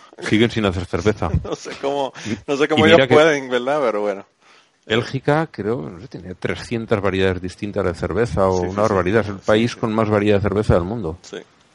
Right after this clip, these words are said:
Speaker 2: Pues yo no sé, ¿verdad? Siguen haciendo la misma porquería. Eh, pero el caso es que ellos van a cambiar las latas de cerveza y en vez de ponerle Budweiser, le van a poner, le van a escribir América.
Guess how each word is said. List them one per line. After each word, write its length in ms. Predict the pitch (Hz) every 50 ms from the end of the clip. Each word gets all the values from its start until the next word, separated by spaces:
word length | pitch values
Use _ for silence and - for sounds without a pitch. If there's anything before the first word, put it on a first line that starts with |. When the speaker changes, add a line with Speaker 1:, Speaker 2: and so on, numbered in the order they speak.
| _ _ _ _ _ _ _ _
Speaker 2:
Pues 100 | - 95
yo 120 | 95 95
no 80 | 95 101
sé, 80 | - 117
¿verdad? 340 | 113 117 113 104 104 107 -
Siguen 200 | - 101 98 95
haciendo 180 | - 101 101
la 80 | 98 92
misma 160 | 95 101 90
porquería. 440 | - 101 - - 101 92 87 87 _ _ _ _ _ - _ _ _ _ _ _ _ _ _ _ _ _ _ _ _ _
Eh, 460 | 110 110 110 107 104 104 101 98 98 95
pero 120 | 101 104
el 40 | 104
caso 220 | - 123 135 156
es 60 | 156
que 120 | 156 - 156
ellos 100 | 135 127
van 120 | 127 127 127
a 40 |
cambiar 300 | 135 151 147 143 143 139
las 400 | 143 143 143 139 143 143 - -
latas 360 | - 120 123 117 - 127 135 127
de 120 | 117 120
cerveza 440 | - 131 117 110 107 107 120 123 _ _ _ _ _ _ _
y 580 | - 107 110 110 110 110 107 107 104 104 101 104
en 120 | 104 104
vez 120 | 101 104 98
de 80 | 113
ponerle 260 | - 135 131 135 135
Budweiser, 680 | 127 127 135 131 127 123 127 127 123 - 120 117 143 147 _ _
le 120 | - 98
van 160 | 101 101 101
a 40 | 101
poner, 300 | 92 113 117 120 117 117
le 80 | 110 98
van 80 | 104 104
a 40 |
escribir 300 | 110 - - 117 120 120 -
América. 600 | - 101 101 101 110 110 104 92 - - -